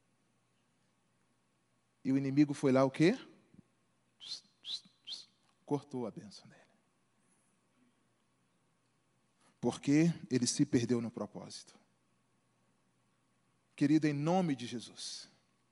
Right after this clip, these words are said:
o Senhor colocou algo muito precioso dentro de você. Você tem um segredo. Você tem uma força.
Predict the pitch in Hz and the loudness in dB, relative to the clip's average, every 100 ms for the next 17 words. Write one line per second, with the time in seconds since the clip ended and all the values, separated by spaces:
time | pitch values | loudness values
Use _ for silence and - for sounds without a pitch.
0 | _ _ _ _ _ _ _ _ _ _ | _ _ _ _ _ _ _ _ _ _
1 | _ _ _ _ 127 - 160 165 170 160 | _ _ _ _ -4 0 2 4 6 6
2 | 165 156 156 143 151 - - 151 170 170 | 8 8 8 4 0 -4 -6 4 4 4
3 | 160 151 135 - 135 123 110 117 - 107 | 2 2 2 2 0 0 -2 -4 -4 -12
4 | 110 - 117 95 - - - _ _ _ | -10 -10 -10 -12 -18 -20 -20 _ _ _
5 | _ _ _ _ _ _ _ _ _ _ | _ _ _ _ _ _ _ _ _ _
6 | _ 123 131 160 165 156 151 - 170 123 | _ -4 0 0 2 2 0 0 0 0
7 | 123 127 135 131 - - - - _ _ | 0 4 4 2 -8 -18 -20 -20 _ _
8 | _ _ _ _ _ _ _ _ - - | _ _ _ _ _ _ _ _ -20 -12
9 | 147 147 160 160 160 147 - - 131 123 | -6 -4 -2 -2 -2 -4 -6 0 2 2
10 | 165 - | 0 -4